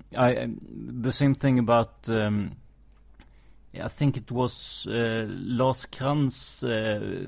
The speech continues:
he had a theory about two people entering a bus, men dressed as women or something. But, uh, he was, yeah, he was, like, lunatic late in his life, but it, the, the initial information started put some light on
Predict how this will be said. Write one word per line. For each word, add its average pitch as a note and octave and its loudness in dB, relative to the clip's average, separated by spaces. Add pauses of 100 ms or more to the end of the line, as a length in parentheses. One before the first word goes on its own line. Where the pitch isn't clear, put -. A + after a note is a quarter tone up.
he A#2+ -2
had B2+ 2
a A2+ -4
theory B2 2
about A2+ 0
two B2 -2
people A#2 -4
entering A2 0
a A2 0
bus, A2+ 2 (320)
men B2+ 8
dressed A#2 2
as - -4
women B2 4
or A2+ 2
something. G#2 -2 (300)
But, - 4
uh, C3+ 4 (300)
he D3+ 10
was, D3+ 8 (460)
yeah, C3 10
he B2 4
was, B2+ 2
like, A#2+ 0
lunatic A#2 0
late A2+ 0
in A#2+ 2
his A2 -2
life, A2+ 0
but A#2+ 0 (500)
it, A#2 6
the, C#3 6
the C3+ 4
initial D#3+ 4
information B2 -2
started B2 -2
put - -4
some D3 0
light G2+ 0
on G2+ -2